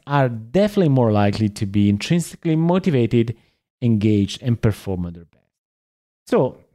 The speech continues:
maybe the question that is now in your mind is, "Okay, well, great. How can we put this in practice?" So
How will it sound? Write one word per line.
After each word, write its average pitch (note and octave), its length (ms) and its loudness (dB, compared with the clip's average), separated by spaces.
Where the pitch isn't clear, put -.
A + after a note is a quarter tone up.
maybe D#3+ 340 2
the G#3 100 0
question D3+ 420 -2
that C3+ 220 2
is A#2 320 2
now A#2+ 220 2
in A#2 200 2
your B2+ 280 2
mind G2+ 420 0
is, G2+ 200 2
"Okay, A#2+ 460 0
well, G#2+ 580 -2
great. B2 480 0
How C#3+ 140 0
can A#2+ 240 0
we A2+ 100 2
put A2 220 -2
this G2+ 160 -2
in G#2+ 80 -2
practice?" F#3+ 580 -4
So E3+ 380 0